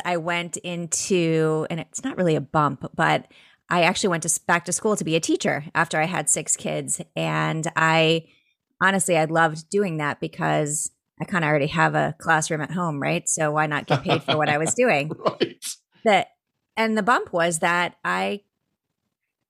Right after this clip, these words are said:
Speaker 1: basically had to pay my babysitter more than I was making because of the, the hours and everything, that it just wasn't financially the right decision, even though I
Speaker 2: Sure.
Speaker 1: loved doing it. And it kinda tells us that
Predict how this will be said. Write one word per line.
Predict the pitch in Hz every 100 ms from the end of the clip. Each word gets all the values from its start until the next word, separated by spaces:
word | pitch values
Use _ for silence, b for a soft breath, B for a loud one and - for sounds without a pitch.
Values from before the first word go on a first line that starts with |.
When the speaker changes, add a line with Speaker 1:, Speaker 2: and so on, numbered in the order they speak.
| _ _ -
Speaker 1:
basically | 208 233 - 202
had | 190 180
to | 170
pay | 202
my | 185 160
babysitter | 180 247 277 160 165
more | 170 175
than | 180 170
I | 165
was | 160 160
making | 175 277 - 165
because | 160 160 175 160
of | 165
the, | 165 151
the | 170 175 165 165 -
hours | 190 214 190 175 175
and | 170 165
everything, | 160 175 - 175 180
that | 175 170 165 b b b _ _ _ _ -
it | 160
just | 180 -
wasn't | 170 165 165 151 156 -
financially | - 180 165 180 165 175 160 160 156
the | 165 170
right | 165 147
decision, | - - 214 196 147 143 156 160
even | 170 170
though | 151
I | 147
Speaker 2:
Sure. | 160
Speaker 1:
loved | 165 156 -
doing | 185 208 165
it. | 143 -
And | 160
it | 160
kinda | 202 190
tells | 175 208 208 202
us | 175 175
that | 190 175 160